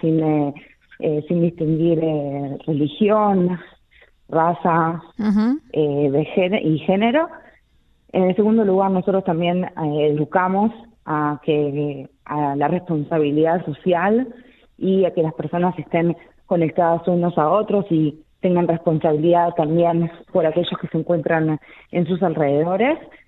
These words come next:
Speaker 1: y se voluntaricen y den su tiempo y lo que puedan ayudar. Y también a nivel de cambiar, eh, las prioridades del, del gobierno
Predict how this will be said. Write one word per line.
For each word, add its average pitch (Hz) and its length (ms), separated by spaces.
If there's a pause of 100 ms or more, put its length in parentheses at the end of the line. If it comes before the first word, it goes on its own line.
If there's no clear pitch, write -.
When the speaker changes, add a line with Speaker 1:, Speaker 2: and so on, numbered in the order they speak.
(140)
Speaker 1:
y 156 80
se 180 100
voluntaricen 165 960
y 165 140
den 160 400
su 147 80
tiempo 185 560
y 151 100
lo 139 380
que 151 100
puedan 160 280
ayudar. 170 540 (540)
Y 233 220
también 226 600 (300)
a 180 80
nivel 175 420
de 170 320
cambiar, 170 520
eh, 165 760
las 143 220
prioridades 160 640
del, 147 460
del 143 200
gobierno 226 680